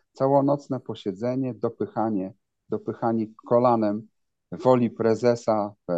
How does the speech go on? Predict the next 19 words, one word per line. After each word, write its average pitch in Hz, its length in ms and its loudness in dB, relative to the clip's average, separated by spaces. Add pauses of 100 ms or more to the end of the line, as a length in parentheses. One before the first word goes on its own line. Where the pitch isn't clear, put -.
(220)
w - 320 -20
akty - 380 -2 (140)
partyjne 147 640 0 (760)
przy, 165 540 2 (180)
i 127 80 -10
tutaj 120 360 -4 (200)
przechodzimy 104 720 -6
do, 95 300 -2 (380)
do 107 160 -2
tych, - 240 -14
którzy 101 380 -8
być 101 260 -14
może 98 420 -4
obejmą 95 580 -4
władzę 92 420 -4
już 90 240 -8
niedługo, 92 580 -10 (640)
przy - 280 -2
aplauzie 127 800 -2